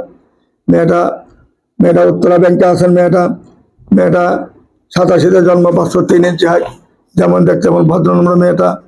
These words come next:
যদি কোনো ব্যাংকের মেয়ে চান, বন্ধন মিডিয়ার মাধ্যমে যোগাযোগ করে তার ঠিকানা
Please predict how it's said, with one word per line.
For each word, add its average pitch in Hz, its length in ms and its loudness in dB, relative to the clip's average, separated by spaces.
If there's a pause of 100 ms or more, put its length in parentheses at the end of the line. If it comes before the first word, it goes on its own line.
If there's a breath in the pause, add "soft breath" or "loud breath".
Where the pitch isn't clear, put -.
(380)
যদি 175 220 2
কোনো 180 180 2
ব্যাংকের 175 360 2
মেয়ে 180 200 0
চান, 180 200 0
বন্ধন 175 260 0
মিডিয়ার 180 200 0
মাধ্যমে 87 260 -2
যোগাযোগ - 320 0
করে 90 180 0
তার - 220 -2
ঠিকানা 180 280 0